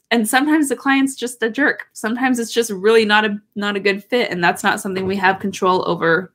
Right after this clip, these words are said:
either, et cetera, et cetera, et cetera. There are a ton of different reasons why this can happen, but those tend to be the main ones. Figure out what it is.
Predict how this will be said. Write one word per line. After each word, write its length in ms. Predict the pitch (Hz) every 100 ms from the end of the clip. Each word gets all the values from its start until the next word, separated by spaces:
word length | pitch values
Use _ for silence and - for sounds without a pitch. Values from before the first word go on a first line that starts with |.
| -
either, 360 | 208 - - _ _ _ _ _ -
et 100 | 311
cetera, 280 | 254 240
et 80 | 208
cetera, 240 | 208 190 170
et 100 | 175
cetera. 340 | 131 82 220
There 120 | - 208
are 40 |
a 140 | 202 196
ton 280 | - 240
of 120 | 247 214
different 260 | 208 -
reasons 320 | 180 180 185
why 140 | 175 170
this 160 | 170
can 100 | -
happen, 320 | 175 170 170 165
but 140 | 175
those 260 | 190 185 -
tend 240 | 196 180
to 80 | 175
be 280 | 170 165 165
the 120 | 165
main 280 | 151 151 151
ones. 480 | - - - - - - - - - - _ _ -
Figure 220 | 254 285
out 80 | 254
what 120 | 214
it 120 | 214
is. 400 | 160 170 214 -